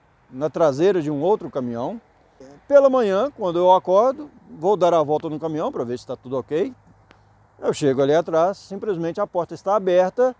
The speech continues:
e já travada. Eu ainda fiquei com dúvida. Pô, eu, <laughs> será que eu desci e abri as portas traseiras? Nem lembro. Aí que eu percebi que tinha algo de errado, meu cadeado estava quebrado. Eles partiram o cadeado,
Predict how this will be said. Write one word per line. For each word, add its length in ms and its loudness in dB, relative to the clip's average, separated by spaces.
e 140 -8
já 180 2
travada. 680 2
Eu 160 -4
ainda 240 0
fiquei 300 -2
com 180 -4
dúvida. 400 0
Pô, 220 0
eu, 160 -6
<laughs> 100 -4
será 240 0
que 120 -4
eu 60 2
desci 540 -2
e 60 4
abri 320 0
as 160 0
portas 320 -8
traseiras? 600 -6
Nem 360 -4
lembro. 480 -2
Aí 220 -2
que 80 -2
eu 60 2
percebi 500 2
que 140 -14
tinha 180 -4
algo 220 0
de 60 0
errado, 340 2
meu 280 -4
cadeado 480 0
estava 300 -10
quebrado. 480 -4
Eles 160 -18
partiram 500 0
o 60 -6
cadeado, 460 -6